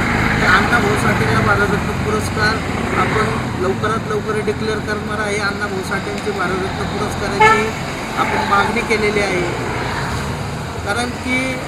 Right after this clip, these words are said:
आम्हाला खंत वाटते त्या गोष्टीची की ज्यांनी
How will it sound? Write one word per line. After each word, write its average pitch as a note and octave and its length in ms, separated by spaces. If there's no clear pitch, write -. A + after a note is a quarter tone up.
आम्हाला B3 240
खंत A#3+ 320
वाटते B3+ 540
त्या G3 80
गोष्टीची G3+ 500
की A3 80
ज्यांनी A#3 440